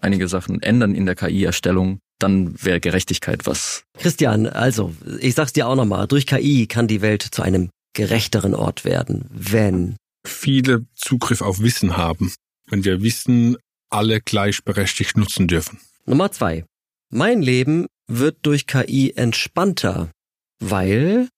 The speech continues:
Speaker 3: Weil ich, ähm, Freizeit, weil ich andere Ressourcen nutzen kann,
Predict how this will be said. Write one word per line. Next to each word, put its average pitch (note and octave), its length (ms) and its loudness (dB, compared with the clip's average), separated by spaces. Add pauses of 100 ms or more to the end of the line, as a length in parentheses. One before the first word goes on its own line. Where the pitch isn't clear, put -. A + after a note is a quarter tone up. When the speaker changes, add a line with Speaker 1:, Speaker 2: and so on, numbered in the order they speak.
(140)
Speaker 3:
Weil G2 300 2
ich, - 340 0
ähm, F#2 400 2
Freizeit, A2+ 960 -2
weil G2 120 2
ich F#2+ 160 0
andere G2 440 -2
Ressourcen G#2+ 520 0
nutzen A2 400 0
kann, G#2+ 440 2